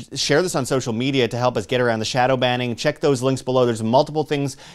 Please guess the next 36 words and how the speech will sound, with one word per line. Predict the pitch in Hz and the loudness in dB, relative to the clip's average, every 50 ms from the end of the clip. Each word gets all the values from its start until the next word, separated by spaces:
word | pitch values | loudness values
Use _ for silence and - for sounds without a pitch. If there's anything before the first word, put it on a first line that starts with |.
| - - | -12 -2
um, | - 123 127 123 120 | 4 4 6 6 4
linked | 120 127 143 147 135 - - | 2 0 0 -2 -2 -4 -4
in | 131 135 | 0 0
the | 139 127 | 0 0
description | 123 - - - 143 - - 151 131 | 0 -2 -4 -4 -4 -4 -4 -4 -6
as | 110 110 | -4 -2
well | 117 120 117 | 2 2 2
as | 117 110 | 2 0
the | 107 | -2
comments | - - 131 139 151 147 - | -4 -4 -2 -2 -2 -2 -2
of | 147 131 | -2 -2
this | 123 117 | -2 0
video. | 113 135 135 135 135 135 131 131 - - - - - | 0 2 4 4 4 4 4 2 -2 -10 -18 -10 -2
We | - 135 135 | 2 4 6
are | 127 123 | 6 6
one | 120 120 117 110 | 4 2 0 0
hundred | 101 127 170 190 202 202 | 0 0 2 4 4 2
percent | 160 180 - - 190 175 160 | 2 -2 0 0 2 2 2
viewer | 139 151 160 165 160 | 2 2 4 4 2
funded, | - - - 147 147 147 147 143 139 131 | 2 2 2 2 4 4 2 2 2 0
so | - 147 131 123 | 2 2 2 4
you | 127 127 123 | 2 0 -2
can | - 135 117 | -4 -4 0
find | - 143 139 139 135 131 - - - - | 2 2 2 2 0 -4 -8 -14 -8 -4
our | 117 127 | -4 0
GoFundMe, | 123 160 156 147 - 160 156 156 156 139 | 2 2 2 2 2 2 2 2 -2 -2
Patreon, | - 147 151 147 - 165 151 147 | 0 0 0 0 0 -2 -2 -2
Subscribestar, | 127 131 - - - 151 143 147 151 139 - 160 151 | -4 -6 -8 -2 2 4 4 4 4 2 0 0 0
our | 113 120 117 | 2 0 -2
Bitcoin | 104 101 160 147 - 160 156 147 | -2 -2 -4 -4 -4 -6 -4 -2
address, | 147 143 143 143 135 135 147 143 139 139 - 135 | -2 0 0 -2 -2 0 2 2 2 2 0 -4
and | 123 123 123 | -4 -2 0
multiple | 127 143 139 - - - 127 | 0 0 0 -2 -2 2 4
other | 131 135 135 131 | 4 4 4 0
cryptocurrency | 123 - 143 131 143 127 - 147 139 135 - 139 127 | -2 -4 -4 -4 -4 -2 -2 -2 -2 -2 -2 -2 0
addresses | 117 127 127 123 131 - - 127 123 | 2 2 0 0 -2 -4 -2 -4 -4